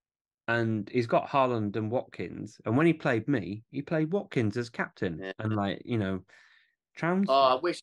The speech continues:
Speaker 2: I wish I'd have put bloody Watkins as captain. I had him, and he's, you know, he, he won me my game. But, you know, that would have been, like, clean. That would have been over first game of the Saturday. <laughs>
Speaker 1: You're right, uh, and Berry, you're right, 'cause, uh, your dad is playing my brother,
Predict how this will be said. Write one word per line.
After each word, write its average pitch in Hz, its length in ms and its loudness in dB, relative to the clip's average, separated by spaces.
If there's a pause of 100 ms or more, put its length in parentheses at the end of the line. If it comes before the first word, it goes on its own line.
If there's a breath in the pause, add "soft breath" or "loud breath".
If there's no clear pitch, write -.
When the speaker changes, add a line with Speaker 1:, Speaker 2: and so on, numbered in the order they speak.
Speaker 2:
I 143 80 -6
wish 160 320 -6
I'd 123 100 -2
have - 120 -6
put - 220 -8
bloody 104 280 -2
Watkins 98 440 -8
as 87 100 -10
captain. 90 400 -4
I 104 100 2
had 127 200 2
him, 92 120 -4
and 110 140 -4
he's, 117 240 -6
you - 260 -10
know, 101 100 -2
he, 95 300 -4
he 98 120 -14
won 104 240 -8
me 98 120 -10
my 90 180 -6
game. 92 340 -4
But, 90 200 -2 (120)
you 101 100 -8
know, 87 140 -2
that 107 200 -2
would 95 80 -6
have 87 100 -8
been, 87 220 -4
like, 82 280 -4 (520)
clean. 98 440 -2
That 135 100 4
would 127 120 0
have 107 40 2
been 110 120 2
over 110 400 4 (100)
first 117 260 0
game 110 240 -2
of 104 60 -6
the 101 80 -6
Saturday. 113 560 -4 (160)
<laughs> - 1120 -18
Speaker 1:
You're 170 200 4
right, 190 220 -2 (220)
uh, 147 40 0
and 131 560 2
Berry, 147 320 2
you're 123 200 0
right, 123 280 -4
'cause, - 320 -6
uh, 110 80 2
your 120 260 2
dad 117 360 -2
is 101 100 -4
playing 107 320 -2
my 110 180 0
brother, 127 440 -4